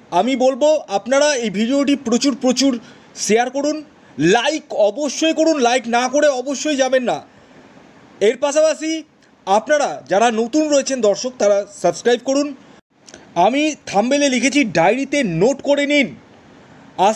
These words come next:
থেকে আগামী পঁয়ষট্টিটা দিন স্বয়ং শ্রীকৃষ্ণের কৃপা কিন্তু আপনারা লাভ করতে চলেছেন, অর্থাৎ স্বয়ং শ্রীকৃষ্ণের কৃপা আপনাদের জীবনে কিন্তু বর্ষিত হতে চলেছে।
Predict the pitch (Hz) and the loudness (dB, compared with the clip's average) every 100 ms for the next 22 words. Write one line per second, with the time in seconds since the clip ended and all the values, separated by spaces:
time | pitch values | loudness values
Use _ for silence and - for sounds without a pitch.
0 | - 262 269 277 - 214 247 254 254 - | -2 -2 0 0 0 -2 -2 -4 -4 0
1 | 247 233 262 240 247 233 254 214 127 - | 0 0 -4 -2 -2 -2 -2 -4 -6 -18
2 | - - - - - - - - - - | -20 -20 -20 -20 -20 -20 -20 -20 -20 -20
3 | - - 208 240 294 302 - 269 254 277 | -16 -2 2 2 0 -6 -8 -6 -2 -4
4 | - 277 277 - 285 277 294 285 262 269 | 0 0 -2 -2 -2 0 -2 -4 -2 -2
5 | 262 262 254 247 - 247 240 240 233 214 | 0 0 2 0 -4 -6 -4 -2 0 0
6 | 196 170 190 185 262 311 - _ _ _ | 0 -2 0 2 2 2 -2 _ _ _
7 | _ _ _ - - - - - - - | _ _ _ -20 -20 -20 -20 -20 -20 -12
8 | - 240 294 320 262 269 277 285 - 285 | -2 0 0 -2 -10 -8 -6 -4 -4 0
9 | 302 254 _ - 277 285 320 226 135 _ | -2 -2 _ -2 0 2 -2 -2 -8 _
10 | _ _ - 190 220 233 302 302 214 254 | _ _ -4 -2 -2 -2 -2 -2 -6 -2
11 | 294 285 285 262 233 262 269 277 277 269 | 0 0 -2 0 0 0 0 0 0 0
12 | 277 269 233 180 | -2 -2 0 -2